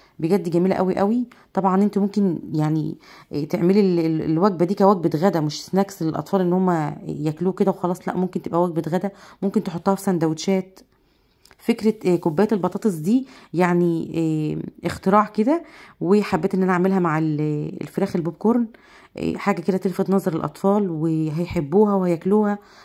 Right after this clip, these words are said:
مع ال-، قطع الفراخ. بجد جميلة جدًا جدًا.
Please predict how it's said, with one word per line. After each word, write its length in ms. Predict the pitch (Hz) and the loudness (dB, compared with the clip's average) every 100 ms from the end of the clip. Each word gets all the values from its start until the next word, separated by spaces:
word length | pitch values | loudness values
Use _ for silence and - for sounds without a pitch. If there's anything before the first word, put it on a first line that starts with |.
| - | -6
مع 220 | 160 160 | -2 2
ال-، 280 | 165 160 156 | 2 0 -2
قطع 200 | 208 202 | -2 -2
الفراخ. 380 | 180 - 196 208 | -2 0 -2 -2
بجد 340 | 156 175 202 | -4 -2 -2
جميلة 220 | 175 185 190 | 0 2 0
جدًا 240 | 190 165 | -2 -2
جدًا. 400 | 170 185 196 262 | -2 -4 -2 -2